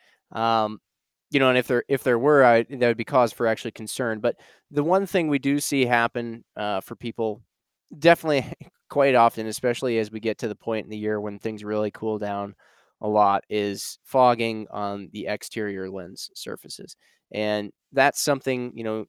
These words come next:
you can fog proof the internals of a scope by using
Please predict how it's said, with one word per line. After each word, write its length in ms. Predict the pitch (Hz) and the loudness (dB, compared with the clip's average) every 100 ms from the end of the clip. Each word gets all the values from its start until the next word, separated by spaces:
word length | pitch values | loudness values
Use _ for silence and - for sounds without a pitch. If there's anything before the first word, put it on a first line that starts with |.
| _ | _
you 120 | 113 | -12
can 120 | 107 113 | -10 -8
fog 320 | 143 151 135 | -2 -2 -2
proof 240 | 143 135 | -6 -6
the 140 | 113 113 | -6 -8
internals 420 | 123 135 123 113 | -6 -8 -8 -8
of 60 | 110 | -10
a 60 | |
scope 400 | - 143 151 - _ _ _ | -8 -2 -2 -2 _ _ _
by 80 | - | -8
using 640 | 101 107 107 107 101 98 | -6 -4 -4 -6 -8 -12